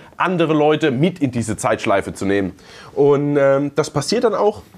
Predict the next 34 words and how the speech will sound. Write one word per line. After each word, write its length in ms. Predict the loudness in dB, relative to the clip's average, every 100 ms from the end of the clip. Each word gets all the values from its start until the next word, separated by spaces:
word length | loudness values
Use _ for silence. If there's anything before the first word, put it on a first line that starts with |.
| -20 _ _
Das 140 | -4 -2
ist 80 |
aber 160 | -2 0
noch 80 | -2
das 100 | -2
Letzte, 300 | -4 -2 -2
was 120 | -2 -4
ich 60 |
dazu 220 | -6 -6
sag. 380 | -2 0 0 -4 -10 -20 -12 -2
Und 280 | 0 2
dann 140 | 0 -2
entspinnen 540 | -4 -4 -2 0 0
sich, 340 | 0 -4 -6 -16 -20 _
ja, 320 | -2 0 0
komische, 460 | 0 0 0 -2 0
wie 140 | 0
aber 160 | 2 0
auch 160 | 0 -4
teilweise 440 | -4 -2 -2 -2
tragische 340 | -2 -2 -2 -4
Momente. 400 | -2 -2 0 -2
Also 220 | -2 -2
da 100 | -2
wird 140 | -2
schon 160 | -2 -4
viel 240 | -2 -2
mit 160 | 0 -2
dieser 240 | -2 -4
Zeitschleife-Thematik, 1000 | -2 -4 -2 -4 -4 -4 -2 0 0 -4 -6 -20 -8
wie 160 | -4 -2
verdaut 420 | -2 0 2 2
man 140 | -2 -2
sowas, 480 | -2 0 -2 -6